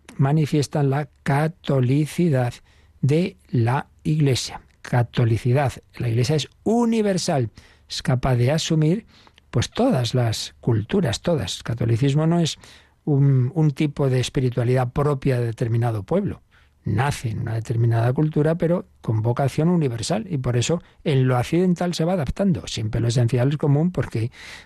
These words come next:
porque el Hijo de Dios es el Hijo de Dios hecho hombre para todos los hombres, de todos los tiempos y de todos los lugares. Pero siempre con ese juego entre la unidad de fe y de liturgia y la diversidad que en este caso se manifiesta en distintas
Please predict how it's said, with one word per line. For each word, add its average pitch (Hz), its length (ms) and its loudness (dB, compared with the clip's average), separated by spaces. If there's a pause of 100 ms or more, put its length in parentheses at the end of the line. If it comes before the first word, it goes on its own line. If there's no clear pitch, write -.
porque 123 260 -2
el 117 120 2
Hijo 127 220 2
de 127 120 2
Dios 143 280 2
es 156 80 -2
el 131 180 0
Hijo 131 220 0
de 123 140 2
Dios 127 280 2
hecho 131 220 0
hombre 143 240 2
para 117 240 -4
todos 117 280 -2
los 110 160 -2
hombres, 127 300 0
de 110 100 -4
todos 120 240 0
los 120 140 0
tiempos 131 400 0 (380)
y 143 100 0
de 117 140 0
todos 135 340 0
los 143 200 0
lugares. 113 560 -4 (420)
Pero 185 380 0
siempre 123 500 0
con 123 160 2
ese 123 220 0
juego 139 400 0
entre 127 340 0
la 117 180 0
unidad 135 480 2 (580)
de 113 200 -4
fe 202 360 0
y 175 160 0
de 117 140 -2
liturgia 151 560 -2
y 147 140 0
la 143 280 0 (460)
diversidad 139 840 2
que - 160 -2
en 120 60 4
este 135 200 0
caso 135 260 -2
se 127 140 -2
manifiesta 131 580 0
en 156 320 2
distintas 151 920 0